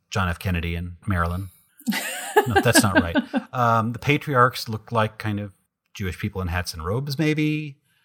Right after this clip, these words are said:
Speaker 1: The hairstyles would be kind of different and older. I mean, you get cues, and also they're in hell,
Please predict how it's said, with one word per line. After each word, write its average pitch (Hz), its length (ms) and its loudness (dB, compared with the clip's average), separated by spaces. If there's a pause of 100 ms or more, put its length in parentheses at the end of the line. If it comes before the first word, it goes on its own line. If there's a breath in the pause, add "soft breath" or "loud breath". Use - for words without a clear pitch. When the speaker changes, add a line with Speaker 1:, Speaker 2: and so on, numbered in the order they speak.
(180)
Speaker 1:
The 101 80 -8
hairstyles 107 640 2
would 104 80 -10
be 104 60 -8
kind 110 180 -6
of 98 60 -8
different 107 360 -6
and 104 100 -6
older. 107 640 -8 (360 soft breath)
I 156 60 0
mean, 151 140 6
you 170 100 2
get - 220 2
cues, 127 460 2
and 160 100 0
also 170 300 2
they're 147 220 2
in 143 100 2
hell, 95 420 0